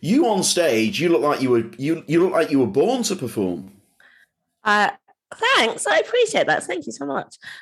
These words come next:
Speaker 2: Um, so I used to dance when I was younger. I was always, kinda had this, like, "I wanna be on stage" kind of vibe. But because I'm very wary about my voice and how I speak,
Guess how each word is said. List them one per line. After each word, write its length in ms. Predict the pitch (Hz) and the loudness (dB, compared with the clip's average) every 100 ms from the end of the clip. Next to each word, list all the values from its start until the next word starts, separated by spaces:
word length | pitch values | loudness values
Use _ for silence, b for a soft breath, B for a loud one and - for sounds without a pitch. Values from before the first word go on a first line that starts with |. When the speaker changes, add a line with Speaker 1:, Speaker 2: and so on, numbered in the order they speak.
| _ | _
Speaker 2:
Um, 460 | 277 240 240 240 233 - _ _ - | 0 2 2 0 -6 -14 _ _ -6
so 120 | 320 | 0
I 60 | 302 | 4
used 180 | 415 339 | 4 0
to 60 | |
dance 480 | 214 269 285 - - | 0 2 2 0 -2
when 100 | 196 | 0
I 60 | 175 | 2
was 180 | 160 | 2
younger. 420 | 165 147 135 160 220 - | 0 0 0 -2 -2 -4
I 140 | 185 196 | 0 0
was 180 | 202 | 0
always, 400 | 220 214 214 208 - - - | 0 0 0 -4 -14 -18 -4
kinda 220 | 190 185 | -2 0
had 160 | 185 175 | 0 -4
this, 160 | 175 | -2
like, 260 | 160 139 - _ B B B - | -2 -2 -4 _ B B B -2
"I 180 | 285 302 | 2 2
wanna 300 | 262 294 269 | 2 2 0
be 160 | 240 269 | 0 0
on 160 | 247 | 0
stage" 460 | 240 240 233 214 - | -2 0 2 0 -2
kind 120 | 190 | -2
of 100 | 170 | 0
vibe. 380 | 185 196 143 139 - B B | 0 2 2 0 -6 B B
But 160 | 202 185 | -2 0
because 360 | 202 269 254 240 | 0 0 -2 -2
I'm 400 | - 214 202 190 | 0 0 -2 -2
very 360 | 208 202 202 | 0 0 0
wary 480 | 180 190 190 190 175 | 0 2 2 0 -2
about 340 | 175 170 156 - - | 2 2 0 -2 -12
my 300 | 165 170 160 | 0 2 2
voice 720 | 143 160 185 135 123 190 - - | -2 0 2 2 0 -4 -12 -10
and 120 | 160 | -8
how 320 | 165 151 151 156 | -4 -4 -2 -2
I 120 | 143 | -2
speak, 800 | - - - 185 127 87 - | -6 -12 -2 -2 -2 -8 -16